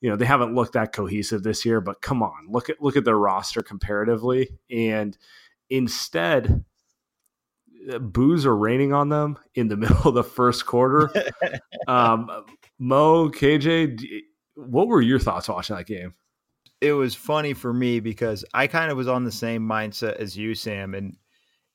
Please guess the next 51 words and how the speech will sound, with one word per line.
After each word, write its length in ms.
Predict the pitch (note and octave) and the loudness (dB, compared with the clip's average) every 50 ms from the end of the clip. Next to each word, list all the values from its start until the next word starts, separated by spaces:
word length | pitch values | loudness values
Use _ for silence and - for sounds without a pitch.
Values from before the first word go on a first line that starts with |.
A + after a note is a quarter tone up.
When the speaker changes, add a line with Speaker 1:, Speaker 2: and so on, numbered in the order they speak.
| _ - | _ -8
Speaker 2:
you 140 | A#2+ A#2+ A#2 | -6 -4 -4
know, 160 | A2+ A2+ - - | -4 -4 -6 -6
and, 140 | C3 B2+ - - | -8 -8 -4 -2
and 140 | D3+ D3 C#3 | -2 0 0
I've 120 | C3+ A#2+ | 0 0
had 180 | - D#3+ D#3 D3 | 2 2 2 2
a 60 | C3+ | 0
lot 280 | B2 B2 C3 C3 C3 B2+ | 0 0 0 0 0 -2
of 60 | G#2 | -4
people 260 | C3 B2+ - B2 A#2 | -6 -6 -6 -6 -6
tell 200 | - - A#2+ A#2 | -4 -4 -4 -4
me 140 | A2 A2 A2 | -4 -4 -4
otherwise, 560 | A#2 A#2 A#2 A#2 A2+ A2+ G#2+ G#2+ G#2+ G#2 G2 | -4 -4 -2 -2 -2 -2 -4 -4 -6 -8 -8
like, 240 | A2 G#2+ G#2+ - - | -8 -8 -8 -6 -4
"No, 220 | A#2+ A#2+ A2+ G#2+ | -4 -2 -2 -4
Brooklyn's 440 | G2+ - B2 A#2 - - A#2 A2+ G#2 | -4 -4 -6 -6 -6 -6 -8 -8 -8
a 60 | A2+ | -10
team 220 | G#2 - A#2+ A2+ A2 | -10 -8 -8 -8 -8
to 80 | A2 | -8
be 140 | F#2 A2 G#2+ | -8 -8 -8
afraid 420 | G#2 - - A#2 A#2 A2+ A2+ G#2+ | -8 -8 -6 -4 -2 -2 -2 -2
of, 320 | A2 G#2+ G#2 G#2 G#2 F#2+ G#2 | -4 -4 -4 -4 -6 -6 -8
and, 160 | G2+ G2+ - | -10 -10 -10
and 160 | - G#2 F#2+ - | -10 -12 -12 -10
Philly's 380 | - - B2 A#2+ A#2 A2 G2+ | -6 -4 -2 -2 -2 -4 -6
gonna 180 | - A#2 A2+ G#2 | -8 -8 -6 -6
have 240 | G#2 G#2 G#2 G2+ _ | -6 -6 -8 -10 _
problems." 720 | - A#2+ A#2 A#2+ A#2+ A#2 A2 A#2 A2+ A2 A2 G2+ - A2 | -4 -2 0 0 0 0 -2 -4 -6 -6 -6 -8 -8 -8
And, 160 | G#2 F#2+ - _ _ - - - - _ _ _ - | -8 -10 -12 _ _ -20 -20 -20 -20 _ _ _ -10
and 260 | - B2 A#2+ A#2+ - - - | -8 -6 -6 -8 -8 -8 -6
it 100 | C3 C3 | -6 -2
wasn't 340 | B2+ D3 D#3 D#3+ D#3+ D#3+ C3 | 2 2 2 2 2 0 -2
that 120 | C#3 B2+ | 0 0
I 120 | A#2+ A#2 A#2 | 2 2 0
didn't 200 | B2 A#2+ A#2 - | 0 -2 -4 -4
think 220 | A#2 A2+ G#2 - | -6 -8 -8 -6
Brooklyn 340 | - A#2 A2+ - A2+ G#2+ G#2 | -6 -8 -6 -6 -8 -10 -10
was 160 | G#2 G#2 - | -10 -10 -4
good. 300 | - G3 F#3+ F#3 F3 D#3+ | 0 0 2 2 2 2
It 60 | D3 | 0
was 120 | C#3 A#2+ - | -2 -2 -2
just, 360 | - B2 A#2 A2 - - _ - | -4 -4 -4 -4 -8 -16 _ -6
like 260 | B2+ C3 B2+ A#2+ - | -2 -2 -2 -2 -2
you, 100 | B2+ A2+ | -4 -4
I 60 | G#2+ | -4
thought 280 | G#2 - A2+ A2+ - - | -4 -2 -4 -4 -4 -6
just 180 | G#2+ G#2 - - | -12 -14 -10 -6
overwhelming 640 | B2 B2+ B2+ B2 B2 A#2+ A#2+ A#2+ A#2 A2+ A2 G#2 | -4 -4 -2 -2 -2 -2 -2 -2 -2 -4 -6 -8
talent, 500 | F#2+ - A#2 A2+ A2+ A2+ A2+ A2+ A2 - _ _ - | -8 -6 -6 -4 -4 -6 -6 -8 -10 -12 _ _ -8
even 420 | C3+ D3 D3 B2+ C3+ C3 B2+ A#2+ | -6 -4 -4 -4 -4 -4 -4 -4
with 380 | A#2+ A#2+ A#2 A2+ A2+ A2 G#2 | -2 -2 -2 -2 -2 -4 -6